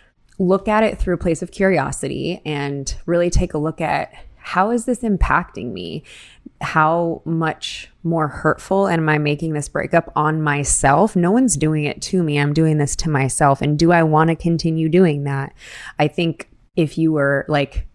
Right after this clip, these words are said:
continuing to hurt your best friend over and over again every day, and you could see that, my guess is you would stop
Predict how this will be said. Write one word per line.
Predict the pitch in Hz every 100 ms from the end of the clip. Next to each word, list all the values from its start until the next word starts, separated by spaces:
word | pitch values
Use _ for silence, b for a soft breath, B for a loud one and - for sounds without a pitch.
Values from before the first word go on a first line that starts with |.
| _
continuing | - 175 - 170 170 175 165
to | 156
hurt | 143 156 147
your | 165 151
best | 139 - - -
friend | 139 139 143 214 240 B B B _
over | 156 147 156
and | 147
over | 139 156 156
again | 156 139
every | 135 139
day, | 131 143 160 131 - _ _ _ _
and | 147 151
you | 151
could | - 151
see | - - 131
that, | 135 190 233 220 165
my | 156 165 202
guess | 240 220
is | 202 196 185 165 -
you | 160 175
would | 190 160
stop | - - 147 - -